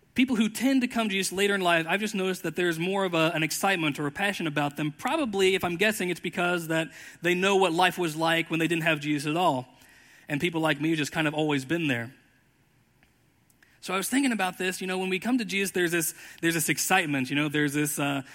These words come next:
there's this passion about it. You know, we, we're excited, you know, we're learning all this new stuff, and yeah, Jesus seems to be the way for me. And, you know, we get over here and we get dunked, and there's tears, and there's pictures, and there's families, there's all the hugging.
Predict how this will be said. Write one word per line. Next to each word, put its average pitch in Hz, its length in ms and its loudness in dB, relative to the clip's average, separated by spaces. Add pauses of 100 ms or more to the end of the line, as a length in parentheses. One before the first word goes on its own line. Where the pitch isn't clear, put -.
(160)
there's 151 160 0
this 143 140 -2
passion 190 380 0
about 139 280 2
it. 139 40 -2
You 139 80 0
know, 135 40 -2
we, 139 340 -2
we're 143 180 -2
excited, 208 300 -4
you 165 140 -2
know, 147 80 -4
we're 143 80 -4
learning 196 240 -2
all 185 80 0
this 170 180 -6
new 160 120 0
stuff, 170 320 -6
and 143 100 -6
yeah, 196 240 2
Jesus 175 240 -4
seems 190 180 -2
to 170 80 -6
be 180 120 2
the 165 100 -2
way 185 200 2
for 175 140 -6
me. 190 300 0 (320)
And, 170 240 -2
you 165 60 0
know, 160 80 0
we 156 100 0
get 185 220 -2
over 175 240 -2
here 202 220 2
and 190 80 -2
we 160 120 4
get 160 240 -2
dunked, 185 300 -2
and 160 180 -2
there's 143 160 -2
tears, 220 380 0
and 175 100 0
there's 156 180 0
pictures, 208 400 -2
and 165 140 -2
there's 151 140 0
families, 202 300 -2
there's 147 180 -2
all 143 100 -2
the 139 80 -6
hugging. 208 400 2